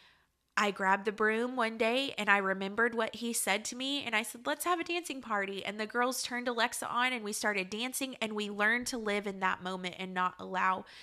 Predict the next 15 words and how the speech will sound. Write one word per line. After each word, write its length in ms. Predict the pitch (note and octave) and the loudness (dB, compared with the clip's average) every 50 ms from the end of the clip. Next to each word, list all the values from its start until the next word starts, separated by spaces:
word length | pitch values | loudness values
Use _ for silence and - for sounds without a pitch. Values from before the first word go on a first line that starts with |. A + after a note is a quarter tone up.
| - - - - - - | -18 -20 -20 -18 -10 -6
control 720 | - A3 G3 - - - G3 F#3 F3+ F3 F3 F#3 G#3+ - _ _ _ _ _ _ _ _ _ - | -4 -4 -4 -4 -4 -2 0 0 0 0 0 -2 -6 -12 _ _ _ _ _ _ _ _ _ -8
to 680 | - - - A3 G3+ G3 F#3+ F#3 F3+ F#3 F3+ F3+ G3 A3 _ _ _ _ _ _ _ _ _ _ _ _ _ _ _ _ _ _ _ _ _ _ _ _ _ _ _ _ _ _ _ _ _ _ _ _ _ _ _ _ - | -6 -4 -2 0 0 0 0 0 -2 -4 -6 -8 -12 -18 _ _ _ _ _ _ _ _ _ _ _ _ _ _ _ _ _ _ _ _ _ _ _ _ _ _ _ _ _ _ _ _ _ _ _ _ _ _ _ _ -8
grab 220 | - G#3 G3+ G3+ | -6 -4 -4 -2
a 60 | G3+ | -4
hold 280 | F#3+ F#3+ G#3+ A#3 B3 A3+ | -4 -2 -2 -2 0 -2
of 120 | F#3+ - | -4 -4
that 180 | - G2+ - - | -4 -4 -4 -4
moment 320 | G#2+ G2+ G2 G2+ - - _ _ _ _ _ _ _ _ _ _ _ _ - | -8 -12 -12 -12 -14 -16 _ _ _ _ _ _ _ _ _ _ _ _ -4
and 400 | A3 G#3+ G3+ G3+ G3 G3 F#3+ - | -2 0 0 0 0 -2 -6 -8
completely 760 | - A3+ G3+ G#3 - - C4 C#4 C#4+ C#4 - G3+ G3 F#3+ F#3 | -8 -8 -8 -8 -8 -4 -2 -2 -2 -2 -2 -2 -2 -2 -2
make 240 | F#3 G3 G3+ G3+ - | -2 -4 -4 -4 -4
it 140 | F3 - - | -6 -8 -8
filled 340 | - - - D#4 D#4+ D#4+ | -14 -8 -2 0 0 0
with 160 | C#4+ C#4 C4+ B3+ | 0 -2 -2 -2
anxiety. 720 | A3+ A#3 A3+ - F#3+ F3+ F3 F3 E3 - - - - _ | -4 -6 0 4 4 4 4 2 -4 -6 -10 -14 -16 _